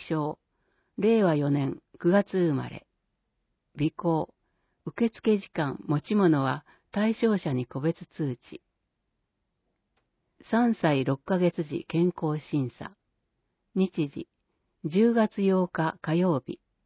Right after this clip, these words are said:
場所会場、市民健康センター。対象、令和三年四月生まれ。備考、受付時間、持ち物は対象者に個別通知。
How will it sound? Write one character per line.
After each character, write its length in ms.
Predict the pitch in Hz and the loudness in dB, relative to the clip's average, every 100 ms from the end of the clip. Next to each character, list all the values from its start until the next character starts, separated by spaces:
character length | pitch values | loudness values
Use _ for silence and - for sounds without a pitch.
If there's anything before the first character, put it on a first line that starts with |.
| _ _ _ _ 170 | _ _ _ _ -8
場 160 | 160 | -6
所 240 | - 214 - | -2 -2 -2
会 260 | - 165 156 | -2 -2 -2
場、 400 | 151 139 131 - _ _ _ _ _ - | -2 -4 -4 -10 _ _ _ _ _ -4
市 80 | 185 | 0
民 240 | 214 240 | 4 4
健 260 | - 214 202 | 2 0 0
康 240 | - 190 180 | 2 0 2
セ 160 | 175 | 4
ン 120 | 151 | 2
タ 360 | - 120 - - _ _ _ _ _ _ _ _ _ | 2 -8 -10 -14 _ _ _ _ _ _ _ _ _
ー。 0 | |
対 240 | - 170 175 | -2 0 0
象、 480 | - 165 151 151 - _ _ _ _ _ | 0 0 0 -4 -12 _ _ _ _ _
令 260 | - 240 214 | 2 4 4
和 120 | 160 | 2
三 340 | - 147 147 143 | -2 -2 0 2
年 240 | 135 - _ - | 0 -4 _ -2
四 80 | |
月 320 | 175 202 - 175 | 0 0 2 4
生 80 | |
ま 140 | 147 120 | 4 2
れ。 160 | - _ _ _ _ _ _ _ _ - | -8 _ _ _ _ _ _ _ _ -12
備 180 | 156 147 | -6 -6
考、 460 | - 165 151 - _ _ _ _ - | -4 -2 -2 -4 _ _ _ _ -8
受 240 | 165 - 233 | -4 0 0
付 280 | - 220 | 0 0
時 120 | 202 190 | 0 -2
間、 340 | 156 135 - - | -2 -2 -6 -4
持 140 | 156 | -4
ち 140 | - 214 | -2 2
物 240 | 202 156 | 4 4
は 160 | 131 131 | 2 -2
対 240 | 185 208 | -2 -2
象 240 | - 208 175 | 0 0 0
者 160 | 147 | -2
に 160 | 147 - | -4 -4
個 160 | - | -6
別 260 | 156 185 151 | -2 -2 -4
通 320 | - 175 131 - - | -4 -2 -2 -4 -16
知。 140 | - | -20